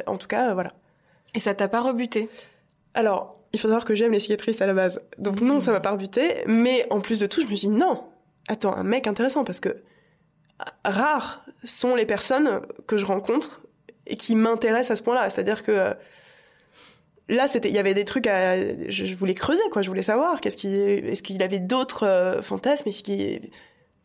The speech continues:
Speaker 1: enfin, moi, j'avais jamais fait ça, quoi. Dis-moi. Et il y a un autre truc aussi qui a fait que, bon, déjà, on avait vraiment une connexion, parce que je pense que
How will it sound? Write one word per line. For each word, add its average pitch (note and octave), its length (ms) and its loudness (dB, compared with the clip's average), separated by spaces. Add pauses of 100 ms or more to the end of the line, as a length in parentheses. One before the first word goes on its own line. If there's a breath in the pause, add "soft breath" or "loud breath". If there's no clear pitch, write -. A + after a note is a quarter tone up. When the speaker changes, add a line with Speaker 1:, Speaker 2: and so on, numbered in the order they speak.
Speaker 1:
enfin, - 180 -4
moi, A#3 120 4
j'avais G#3+ 180 0
jamais G3+ 180 2
fait A3+ 100 -2
ça, E4 160 2
quoi. F#3+ 220 -4 (1000)
Dis-moi. C4 460 0 (1500 loud breath)
Et C#4+ 300 0
il - 80 2
y A3+ 40 4
a G#3 100 2
un G#3 100 2
autre B3+ 120 0
truc B3+ 180 0
aussi A#3+ 240 0
qui A3+ 100 0
a G#3 60 0
fait A3+ 160 -2
que, G3 540 0 (100)
bon, G3+ 140 0
déjà, A#3 200 2
on B3 80 4
avait F#3+ 180 2
vraiment G3 260 2
une G3+ 80 2
connexion, G#3 280 0
parce A3+ 140 -2
que G3+ 80 0
je - 80 -6
pense C4 160 0
que - 260 0